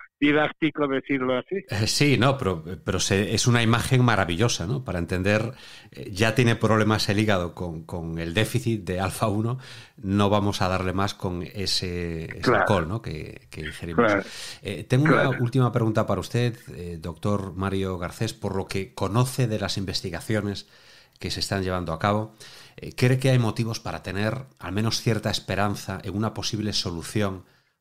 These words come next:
Speaker 2: para el alfa uno o todavía hay muchísimo camino que recorrer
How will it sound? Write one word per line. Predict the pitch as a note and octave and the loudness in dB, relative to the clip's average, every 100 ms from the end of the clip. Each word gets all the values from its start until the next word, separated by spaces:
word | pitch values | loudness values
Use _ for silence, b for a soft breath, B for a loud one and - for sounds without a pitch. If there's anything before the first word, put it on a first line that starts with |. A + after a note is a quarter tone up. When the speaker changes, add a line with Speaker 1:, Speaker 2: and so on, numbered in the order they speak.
| _ | _
Speaker 2:
para | - E2 E2+ | -6 -4 -4
el | E2+ | -2
alfa | G2+ G2+ F#2+ | -2 -2 -4
uno | F2 G2 A2+ F#2+ | -6 -4 -4 -6
o | G2+ | -10
todavía | - D#2+ D#2+ G2 | -10 -8 -4 -4
hay | F#2 | -4
muchísimo | E2+ F2 F#2+ G2+ - - G#2+ - F2+ E2 | -4 -6 -4 -4 -2 -2 0 -2 -4 -8
camino | - E2+ F2+ E2+ | -8 -8 -8 -8
que | F2+ | -8
recorrer | E2 E2 F2 E2+ F2+ | -10 -10 -10 -6 -6